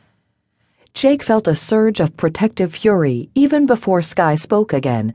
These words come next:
this time in a rather urgent whisper. "Please," she said,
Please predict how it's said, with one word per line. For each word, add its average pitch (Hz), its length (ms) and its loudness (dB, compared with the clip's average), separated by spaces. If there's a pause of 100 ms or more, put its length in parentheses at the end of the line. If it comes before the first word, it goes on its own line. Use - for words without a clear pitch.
(400)
this 285 220 0
time 147 460 0
in 185 120 2
a 196 80 4
rather 220 500 2
urgent 175 420 0
whisper. 120 560 -2 (1080)
"Please," 277 540 0 (420)
she 190 220 0
said, 139 420 -2